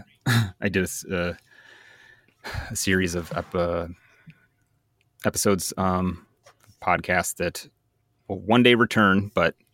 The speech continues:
is on hiatus, called Killer Cosmos, and, uh, featuring, covered two serial killers, and both of them had, um, South Node conjunction, uh, moon and sun conjunct the South Node, so being eclipsed, a different version of that eclipse.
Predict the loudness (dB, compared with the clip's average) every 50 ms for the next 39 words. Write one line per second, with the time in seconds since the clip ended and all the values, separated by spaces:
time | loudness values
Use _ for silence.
0 | _ _ -20 -20 _ -14 -12 -12 -10 -12 -10 -6 -6 -6 -2 -2 0 0 0 0
1 | -2 -2 -4 -4 -6 -8 -10 -6 -4 -2 -2 -2 0 2 0 0 0 0 -2 -4
2 | -2 -4 -6 -8 -8 -6 -6 -4 -4 -6 -6 -8 -6 -6 -6 -6 -6 -8 -10 _
3 | _ _ _ _ _ _ _ -20 -14 _ -10 -8 -6 -4 -4 -4 -4 -6 -8 -12
4 | -14 -14 -16 _ _ _ _ _ _ _ _ 2 4 4 4 4 2 0 2 4
5 | 6 6 6 6 4 2 -2 -2 -4 -4 -6 -10 -12 _ _ -8 -2 0 -2 -2
6 | -2 -4 -6 -6 -4 -6 -6 -4 -4 -4 -4 -4 -6 -8 -10 -10 -4 -2 0 0
7 | 0 -2 -4 -4 -2 -4 -6 -8 _ _ _ _ _ _ _ _ _ _ _ _
8 | -6 -4 -4 -4 -4 -2 -2 -2 -2 -4 -6 -6 -4 -4 -4 -2 -2 0 0 2
9 | 2 2 0 -2 -4 -6 -8 _ _ _ _ -4 2 4 4 4 4 4 2 0
10 | -2 _ _ _ _ _ _ _ _ _ _ _ _ _ _ 2 4 6 6 4
11 | 4 2 -2 -2 -2 -6 -10 -16 _ _ -8 -8 -8 -6 -8 -10 -10 -8 -6 -6
12 | -8 -8 -8 -10 -10 -10 -12 -18 _ _ -18 -12 -2 2 2 2 2 0 0 -2
13 | -2 -2 -2 -6 -10 -12 -16 _ _ _ -8 -4 0 2 2 4 6 6 6 6
14 | 6 4 0 0 -2 -4 -4 -8 -10 -10 -10 -12 -16